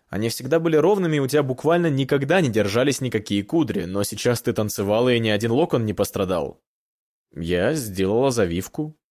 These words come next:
пожимает она плечами. Точнее, делаю уже несколько лет подряд.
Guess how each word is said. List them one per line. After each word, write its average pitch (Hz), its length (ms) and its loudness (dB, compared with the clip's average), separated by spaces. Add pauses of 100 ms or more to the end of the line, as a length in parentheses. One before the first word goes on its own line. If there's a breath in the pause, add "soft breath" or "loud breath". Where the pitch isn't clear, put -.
(140)
пожимает 101 500 -2
она 101 160 -4
плечами. 104 600 -8 (640)
Точнее, 110 500 -4
делаю 98 400 0
уже 98 220 -2
несколько 98 420 -4
лет 101 180 -2
подряд. 101 460 -2